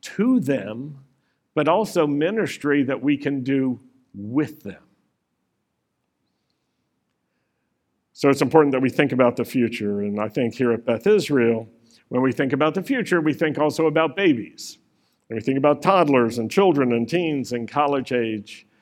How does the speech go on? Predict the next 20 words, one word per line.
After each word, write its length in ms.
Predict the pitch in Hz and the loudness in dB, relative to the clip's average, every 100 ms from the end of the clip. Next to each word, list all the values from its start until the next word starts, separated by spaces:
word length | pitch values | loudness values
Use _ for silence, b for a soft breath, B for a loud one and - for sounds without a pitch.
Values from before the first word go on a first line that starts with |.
| _ - | _ -6
young 240 | 120 131 | -4 -4
folk 340 | 113 117 110 110 | -4 -4 -4 -4
and 140 | 110 | -6
beyond. 720 | 107 110 117 113 104 87 95 _ _ _ _ _ _ _ _ | -4 -2 0 0 -2 -8 -16 _ _ _ _ _ _ _ _
And 400 | 123 120 120 117 - | -2 0 0 -2 -8
the 140 | 117 139 | -8 -8
future 760 | - - 196 214 202 160 143 | -8 -6 -2 -2 -4 -2 -2
focus 640 | - - 180 196 156 135 | -2 -2 0 0 -2 -4
for 240 | - 139 131 | -4 -4 -2
us, 380 | 123 123 - - B B B | -2 -6 -12 -20 B B B
I 140 | 139 | -2
think, 640 | 143 - 214 214 170 - - B B - | -2 -4 0 0 0 -4 -20 B B -2
is, 320 | 160 160 143 | 0 0 -4
is 200 | - 156 | -4 -4
quite 380 | 156 165 147 - | 0 2 2 0
practical. 800 | - 247 269 233 180 143 110 92 b b b - | 2 2 2 -2 0 2 2 -2 b b b 0
And 180 | 160 185 | 4 4
it 180 | 185 | 4
does 340 | 202 285 302 185 | 6 6 6 4
involve 1080 | 170 147 117 143 131 104 90 - - - | 4 4 6 8 8 4 -2 -16 -20 -20